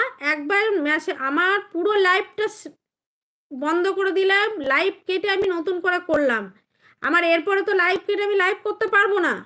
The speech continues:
আমার এখানে ন মিনিটের লাইভ হয় না। তুমি কি শুরু করেছো? তোমাকে যদি আমি আ-, হাতের কাছে পেতাম না, সত্যি তোমার কপালে অশেষ দুঃখ ছিল।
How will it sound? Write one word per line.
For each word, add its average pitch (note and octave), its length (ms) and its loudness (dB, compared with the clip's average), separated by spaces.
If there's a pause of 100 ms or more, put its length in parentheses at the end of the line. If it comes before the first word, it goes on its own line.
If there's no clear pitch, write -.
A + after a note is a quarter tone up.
(540)
আমার F4 340 2
এখানে G4+ 320 0
ন F#4+ 120 0 (140)
মিনিটের G#4 420 0
লাইভ F#4+ 260 2 (100)
হয় F4+ 260 2
না। F#4+ 160 4 (600)
তুমি F#4+ 120 0
কি G4+ 240 2
শুরু A4+ 220 2
করেছো? A4 320 2 (120)
তোমাকে F#4 320 0
যদি G#4 160 0
আমি A#4 120 2
আ-, F4+ 200 2
হাতের D4+ 280 0
কাছে A4 200 0
পেতাম A#4+ 300 0
না, C#5 140 4 (160)
সত্যি G4+ 300 0
তোমার B4 240 0
কপালে G#4+ 280 2
অশেষ F#4 280 0
দুঃখ D#4+ 280 -4
ছিল। C#4 200 -2